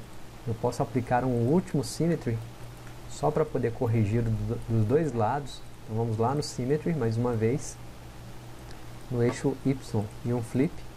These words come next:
Temos aqui a simetria corrigida. E agora é só fazer a tampinha. A tampinha, nós teríamos que ter aqui a quantidade de cantos que tem, ou de, a quantidade de detalhes. Eu vou chutar aqui mais ou menos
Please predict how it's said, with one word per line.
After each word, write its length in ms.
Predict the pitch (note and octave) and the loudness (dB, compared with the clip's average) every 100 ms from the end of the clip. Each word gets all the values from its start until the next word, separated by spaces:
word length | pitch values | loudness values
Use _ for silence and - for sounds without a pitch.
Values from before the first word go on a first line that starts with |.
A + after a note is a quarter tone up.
| - - - - - - - - | -12 -12 -12 -12 -14 -14 -10 -2
Temos 180 | A2+ G#2+ | 0 2
aqui 160 | A2 | 2
a 40 | A2 | 0
simetria 420 | A#2 A2 A2 A2 | 2 2 4 2
corrigida. 500 | C3 C#3 B2+ D#3+ F3+ - - - - - - - | 2 2 2 2 2 -2 -12 -10 -10 -8 -8 0
E 40 | |
agora 280 | G#3 D3 D3+ | 2 4 4
é 40 | |
só 160 | D3+ D#3 | 2 -2
fazer 340 | D#3 D3+ D3 | -2 2 2
a 40 | D#3 | 2
tampinha. 540 | D#3 F3 F3 A#2 G#2 - - - - - | 0 -2 0 -2 -2 -4 -12 -12 -14 -10
A 60 | - | -8
tampinha, 520 | - A3+ - F#3+ A#3+ | 2 2 4 2 2
nós 140 | D3 D3 | 2 2
teríamos 380 | F3 D#3+ F3 | 2 4 2
que 100 | - | 2
ter 240 | F3 - D#3+ | 0 4 2
aqui 160 | D#3+ | 4
a 60 | D#3+ | -2
quantidade 800 | - F#3 - C#3+ C#3 E3+ C#3+ A#2 A2+ A2+ | 0 -2 0 2 4 4 4 2 0 -2
de 320 | C3+ C3 A#2+ A2+ | 0 0 0 -2
cantos 400 | - C#3+ E3+ - | 0 2 2 0
que 120 | - | -6
tem, 340 | - B2 C#3+ A#2 | -2 2 2 4
ou 80 | |
de, 280 | G#2 G#2 E3 | 2 -2 -4
a 40 | A#2 | -2
quantidade 440 | C#3 B2+ A#2 A#2+ | -2 2 2 2
de 60 | B2 | 2
detalhes. 600 | D3+ C#3 A2+ G#2 - - - | 2 4 0 0 -6 -12 -4
Eu 100 | D#3+ | 0
vou 100 | F#3 | 0
chutar 440 | A3 B3+ - E3 D3 | 0 -4 2 4 4
aqui 200 | C#3+ D3+ | 0 -2
mais 240 | E3 A#3 | -2 0
ou 80 | F#3 | 0
menos 480 | D3 F3 E3 A#2 | 0 0 0 -2